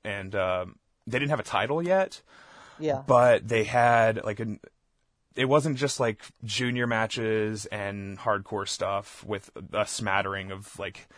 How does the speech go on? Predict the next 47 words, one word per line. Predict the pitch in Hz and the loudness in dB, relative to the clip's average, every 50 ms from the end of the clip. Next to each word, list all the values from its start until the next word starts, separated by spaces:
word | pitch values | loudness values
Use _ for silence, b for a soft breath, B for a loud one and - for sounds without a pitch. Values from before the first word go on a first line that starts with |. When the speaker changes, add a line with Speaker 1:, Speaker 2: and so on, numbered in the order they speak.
| B B | B B
Speaker 1:
heavyweight | B - 123 107 101 98 98 95 95 | B 4 4 4 4 2 0 0 2
ass | 95 98 95 - | 0 0 -2 -2
kickers. | - - 85 - - - 67 76 110 - | -6 -8 -8 -8 -8 -10 -8 -10 -8 -8
Like, | 98 98 - | -8 -6 -2
Sekimoto | - 135 - 127 117 120 120 117 120 113 107 107 107 104 98 B B B B B B B | -2 -2 -2 -2 -2 -2 0 0 0 2 2 0 0 -2 -6 B B B B B B B
was | 110 117 120 113 | 0 2 4 6
always | 123 110 113 113 107 104 | 6 6 6 6 4 2
there | 113 110 101 | 2 0 0
doing | 98 107 113 117 113 107 | 0 0 0 0 0 0
that | 104 98 - - | -2 -4 -6 -6
thing, | - 104 98 98 92 98 98 98 107 110 - | -6 -4 -4 -2 -4 -6 -8 -12 -14 -14 -14
especially | - - 113 - 117 107 | -10 -8 -6 -4 -2 -4
after | - - 107 | -2 -2 -4
he | 104 | -4
retired | 98 95 - 113 104 104 | -4 -2 0 -2 -2 -2
from | - 95 90 | -4 -6 0
death | - 104 120 - | 2 2 2 2
matches | 110 - - - 95 98 | -4 -8 -8 -10 -12 -12
in, | 90 | -12
like, | 92 101 - | -14 -6 -4
oh | 101 104 98 | -4 -4 -4
five, | - - 110 101 87 80 87 95 - | 0 2 2 2 2 0 -6 -8 -6
right? | 98 95 98 107 - - B B B B B B B B B 92 | -6 -4 -4 -6 -8 -10 B B B B B B B B B 2
Speaker 2:
Yeah, | 98 98 95 101 98 | 4 6 6 6 6
Speaker 1:
Um, | 98 | 4
Speaker 2:
oh | - - | 2 -2
five | 156 147 143 | -4 -6 -4
or | 151 151 | -6 -8
six, | 147 - 135 135 - | -8 -10 -14 -14 -12
something | - - - | -14 -12 -12
like | 120 123 | -14 -8
that. | - 127 | -4 -2
Speaker 1:
yeah, | 107 76 67 69 - - _ | -2 -2 -2 -6 -8 -12 _
he's, | - 120 135 127 117 104 - | -12 -8 -6 -6 -4 -4 -6
and | 113 110 | -8 -8
he's | 107 104 | -8 -4
had | - 113 101 | -4 -4 -4
little | 101 92 95 | -4 -8 -6
flirtations | - 101 92 - 113 110 104 - 95 92 98 | -6 -6 -4 -2 -2 -2 -2 -2 -6 -8 -10
with | 90 - | -8 -8
it | - 101 | -8 -8
here | 101 90 | -8 -10
and | 95 101 113 | -8 -6 -4
there, | 120 110 98 | -4 -4 -2
but | 95 95 101 | -4 -4 -4
not | 104 - - | -6 -6 -4
much. | 87 90 78 - - - | -4 -6 -6 -6 -8 -12